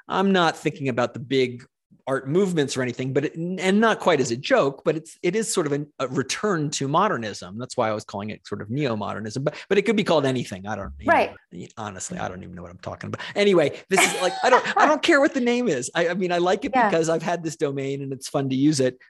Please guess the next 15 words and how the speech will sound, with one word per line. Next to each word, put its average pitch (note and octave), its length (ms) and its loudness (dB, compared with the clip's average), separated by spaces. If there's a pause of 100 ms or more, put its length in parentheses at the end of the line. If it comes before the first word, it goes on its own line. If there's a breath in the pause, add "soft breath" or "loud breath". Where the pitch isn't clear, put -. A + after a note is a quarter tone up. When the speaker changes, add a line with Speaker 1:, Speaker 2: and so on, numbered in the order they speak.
Speaker 1:
But D#3 120 0
the D#3 60 0
truth A3 260 2
Speaker 2:
Mm-hmm. D3+ 320 4
Speaker 1:
is, C3+ 120 -4 (400)
I E3 120 2
just G3+ 180 0
wanna E3 180 0
separate D#3+ 640 -2
out C3 220 -6
my C#3 180 -2
kind D#3+ 220 -4
of C3+ 80 -6
photography D3 640 -4
from, B2 380 -6